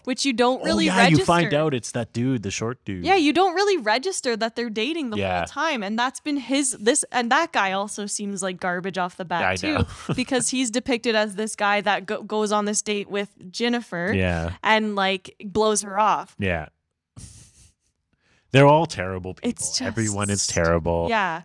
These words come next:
Speaker 2: And
Speaker 1: Like,
Speaker 2: life
Speaker 1: do people
Speaker 2: sucks for
Speaker 1: actually
Speaker 2: these
Speaker 1: go
Speaker 2: people.
Speaker 1: about their lives like that? Like, there's people like this.
Speaker 2: Probably. Totally.
Speaker 1: Fucked up. You guys need to clean your act up. Get it together.
Speaker 2: Get it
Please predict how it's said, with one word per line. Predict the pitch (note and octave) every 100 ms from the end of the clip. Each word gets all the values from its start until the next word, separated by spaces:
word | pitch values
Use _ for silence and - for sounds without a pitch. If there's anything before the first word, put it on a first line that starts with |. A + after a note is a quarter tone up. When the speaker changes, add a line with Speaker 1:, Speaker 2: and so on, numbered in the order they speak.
| -
Speaker 2:
And | E3
Speaker 1:
Like, | D#3+ C4+
Speaker 2:
life | -
Speaker 1:
do | E4
people | - E4+ -
Speaker 2:
sucks | G#4
for | -
Speaker 1:
actually | A#3 C4 - E4+ E4
Speaker 2:
these | A#3
Speaker 1:
go | G3+
Speaker 2:
people. | G3
Speaker 1:
about | A3 G3 G3+ -
their | C4 B3
lives | F3+ D#3 F#3 G#3+
like | B3+ -
that? | D#4 D#4+
Like, | A#3+ G#3
there's | B3+ C4
people | - C4+ D4+ C#4+
like | G3+ G3+ -
this. | A#3+ A3
Speaker 2:
Probably. | G#3 A3+ F#2+ A#2+ - _ -
Totally. | A2+ A2 D#2 D2+
Speaker 1:
Fucked | - - - A3+ A3 -
up. | C#3 A#2 -
You | F#3+
guys | A3+ C4 C4
need | B3+
to |
clean | G#3+ - A3
your | G#3+ G3
act | D#3+ D#3 -
up. | B3+ D4 - - _ _ _ _ _ _ _ _ -
Get | G#3 G3+
it | F#3+
together. | - F3 D3+ C3+ F#2+ E3+ -
Speaker 2:
Get |
it | -